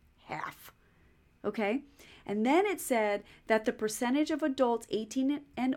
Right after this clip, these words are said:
older that meet both aerobic activity and muscle strengthening activity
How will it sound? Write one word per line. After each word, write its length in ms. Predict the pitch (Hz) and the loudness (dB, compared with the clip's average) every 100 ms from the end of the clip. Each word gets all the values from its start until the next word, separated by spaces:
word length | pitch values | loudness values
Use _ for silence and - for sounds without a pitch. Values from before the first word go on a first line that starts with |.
| - | 2
older 540 | 285 285 226 214 208 | 2 4 2 2 2
that 240 | 196 190 - | 0 -2 -2
meet 600 | 214 247 294 302 - - _ _ _ - | -2 2 2 0 -6 -18 _ _ _ -18
both 600 | 175 - 262 370 440 - - | -2 6 8 8 4 -2 -2
aerobic 880 | 220 220 202 220 262 302 381 392 - _ - | 0 2 4 6 4 2 0 -4 -12 _ -8
activity 680 | 277 - - 320 320 311 302 | -8 -6 -4 0 2 2 0
and 260 | 226 226 208 | -2 -4 0
muscle 340 | 214 226 240 | 0 0 -4
strengthening 880 | 226 - - 220 262 311 349 320 320 | -8 -10 -10 -4 -2 0 0 2 2
activity 640 | 311 311 330 339 370 381 | 0 -2 -4 -2 -2 -2